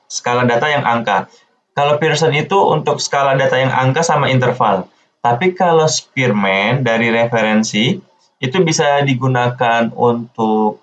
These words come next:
data yang angka, bisa juga untuk data yang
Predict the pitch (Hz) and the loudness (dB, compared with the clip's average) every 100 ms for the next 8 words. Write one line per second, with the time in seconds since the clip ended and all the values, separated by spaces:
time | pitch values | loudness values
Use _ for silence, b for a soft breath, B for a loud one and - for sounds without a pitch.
0 | 113 110 110 - 113 110 107 107 110 - | -6 -2 -2 -2 -2 0 0 0 -2 -2
1 | 107 107 107 123 185 B B _ - 117 | -2 0 0 -2 -2 B B _ -8 -2
2 | 131 131 131 175 - 135 131 123 117 - | 0 0 2 0 0 -4 -4 -2 -2 0
3 | 147 143 170 | -2 -2 -2